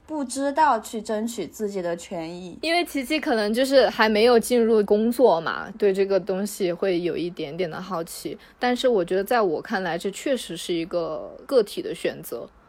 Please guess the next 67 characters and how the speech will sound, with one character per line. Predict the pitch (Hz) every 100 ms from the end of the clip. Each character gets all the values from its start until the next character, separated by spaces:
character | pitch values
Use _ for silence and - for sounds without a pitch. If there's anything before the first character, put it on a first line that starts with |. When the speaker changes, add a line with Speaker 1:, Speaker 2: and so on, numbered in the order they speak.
| _ _ _
Speaker 2:
对， | 190 147 151
因 | 185
为 | 247 247 247
每 | 247 220 160
个 | 190
人 | 185
的 | 202
考 | - - 151
量 | 139 139 160
和 | 196 180
考 | - - 147
虑 | 180 185
是 | 175 - 160 143 -
不 | 175
一 | 156
样 | 165 147 -
的， | - -
但 | 294
至 | 294
少 | 330 311
对 | 311 285
于 |
我 | 262 240 143
来 | 147 147
说， | - 208 214
因 | 220 247
为 | 247 254
第 | 247 220
一， |
我 | 233 180 147
跟 | 294 302
前 | 226 202
公 | 240
司 | 247
的 | 254
工 | 240 262 277
作 | 277 233 190
历 | 202 240
程 | 226 196 180 175
确 | 190 254
实 | 233
就 | 190 208
不 | 196
太 | 214
愉 | 190 170
快， | 170 240 170 185
公 | 294
司 | 311
里 | 311
面 | 220 190
甚 | 220 269
至 | 247
没 | 196 196
有 | 220
一 | 180 165
个 | 180 202 190 -
跟 | 214 208
我 | 185 151 120 _
相 | - 190 214
处 | 214
的 | 175
比 | 180
较 | 151 175
好 | - -
的 | 160
同 | - 156 165
事， | - 160 -